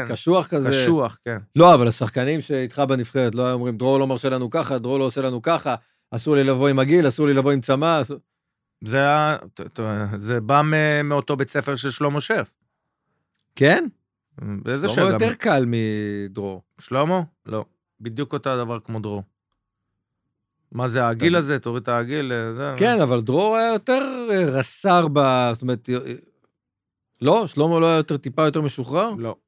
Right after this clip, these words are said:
Speaker 1: בדיוק אותו הדבר, ולדעתי, ב-, <laughs> בכדורגל שלנו, זה אלה המאמנים שאנחנו צריכים.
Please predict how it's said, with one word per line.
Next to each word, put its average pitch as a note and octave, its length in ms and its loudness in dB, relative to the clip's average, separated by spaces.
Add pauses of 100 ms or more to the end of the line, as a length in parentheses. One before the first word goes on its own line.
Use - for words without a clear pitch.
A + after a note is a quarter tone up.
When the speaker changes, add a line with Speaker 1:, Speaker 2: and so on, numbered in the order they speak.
(300)
Speaker 1:
בדיוק C3+ 320 0
אותו D3 220 0
הדבר, A#2+ 400 -2
ולדעתי, B2+ 800 -2 (480)
ב-, A2 300 -4 (260)
<laughs> - 260 -20
בכדורגל A#2+ 540 -8
שלנו, B2+ 440 -4
זה B2 120 -4
אלה B2+ 140 -4
המאמנים A#2+ 400 -6
שאנחנו A2+ 340 -10
צריכים. G#2+ 360 -14